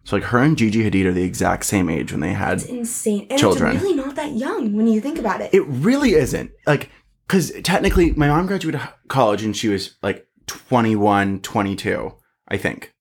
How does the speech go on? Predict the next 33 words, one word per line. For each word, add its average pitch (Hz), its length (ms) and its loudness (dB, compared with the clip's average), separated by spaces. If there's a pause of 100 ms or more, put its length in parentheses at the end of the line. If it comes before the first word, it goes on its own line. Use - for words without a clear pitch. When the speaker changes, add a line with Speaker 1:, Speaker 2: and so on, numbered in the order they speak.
(140)
Speaker 1:
around 104 260 2
there. 69 280 -6 (200)
Speaker 2:
I 247 100 0
was 123 80 2
Speaker 1:
And 123 200 2
so 151 80 4
then, 156 140 4
Speaker 2:
twenty-one. 202 280 0
Speaker 1:
like, - 160 -20
either 156 200 4
three 151 340 0
to 156 80 2
four 135 320 2
years 127 240 2
out - 100 2
of 101 60 -4
college 113 480 0 (160)
was 107 140 -2
when 104 120 -2
she - 340 -4 (640)
had 110 240 0
her, 98 80 0
like, 92 200 -4
her 101 120 -10
first 104 200 -2
pregnancy, 98 500 -2 (400)
which 151 220 2
feels 180 320 2
very 113 360 4
normal. 107 680 2
But 110 180 0
also, 135 340 2
like, 113 260 0